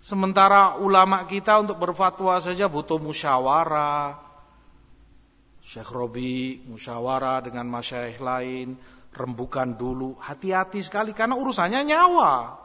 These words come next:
Nah, kalau angkat senjata perang sini, lawan itu. Kalau nggak mampu, nyawa. Belum lagi kehormatan para wanita, muslimah, akhwat, ummahat,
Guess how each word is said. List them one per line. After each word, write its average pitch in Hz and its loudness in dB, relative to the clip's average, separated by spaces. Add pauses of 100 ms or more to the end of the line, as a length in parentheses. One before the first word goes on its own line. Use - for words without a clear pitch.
(1200)
Nah, 180 -10
kalau 233 6
angkat 254 4
senjata 240 2
perang 240 2
sini, 254 -2
lawan 247 6
itu. 247 -6 (2250)
Kalau 185 -12
nggak 208 -4
mampu, 220 -2 (480)
nyawa. 208 2 (1300)
Belum 160 -4
lagi 196 -2
kehormatan 202 0
para 214 6
wanita, 214 2
muslimah, 196 -4 (960)
akhwat, 208 0 (800)
ummahat, 214 0